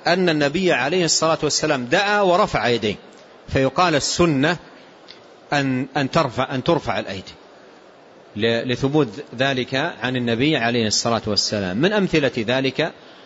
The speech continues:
في الاستسقاء رفع يديه، في عرفة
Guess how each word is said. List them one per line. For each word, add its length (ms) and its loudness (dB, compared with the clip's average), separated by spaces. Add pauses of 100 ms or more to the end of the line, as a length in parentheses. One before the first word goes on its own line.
(220)
في 80 2
الاستسقاء 640 0 (640)
رفع 300 0
يديه، 460 0
في 120 0
عرفة 460 0